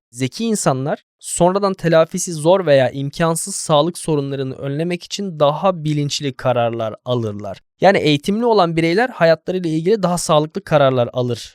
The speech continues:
diyor bu başlık. Makul. Ben de bir istatistik paylaşayım o zaman bununla ilgili. Eğitim seviyesiyle birlikte cinsel ilişkide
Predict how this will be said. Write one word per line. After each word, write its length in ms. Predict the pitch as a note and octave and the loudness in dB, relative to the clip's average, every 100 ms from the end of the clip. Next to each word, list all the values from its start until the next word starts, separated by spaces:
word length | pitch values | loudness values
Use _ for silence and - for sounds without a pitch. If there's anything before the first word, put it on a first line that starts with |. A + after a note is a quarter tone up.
| B2+ | -4
diyor 340 | B2 B2 A2+ A#2 | 4 4 4 0
bu 100 | A#2 | -2
başlık. 420 | A2+ - - - | -2 -2 -8 -2
Makul. 440 | G3+ G3+ - D#3+ A#3+ | 2 2 2 -4 0
Ben 180 | G3 G#3+ | 0 2
de 60 | D3 | 2
bir 60 | B2+ | 0
istatistik 500 | - B2+ - - - | -2 -6 -8 -16 -2
paylaşayım 480 | C3 A#2 - B2 A2+ | 0 0 -4 -6 -6
o 40 | |
zaman 300 | A#2 A#2+ A#2+ | -4 -4 -4
bununla 260 | B2 A#2 A#2 | -6 -6 -6
ilgili. 240 | A#2 E3+ | -4 -4
Eğitim 420 | G3 D3+ D#3 G#3+ | -2 -2 -2 -4
seviyesiyle 680 | G3 E3+ D#3+ E3 - F#3+ D#3 | -4 -2 -2 -2 -2 -2 -2
birlikte 460 | C3+ C3+ - F#3 D#3 | -2 -6 -8 -10 -6
cinsel 400 | D3 D3+ - E3 | -4 -2 -4 -4
ilişkide 440 | D#3+ C#3+ D#3 | -6 -8 -8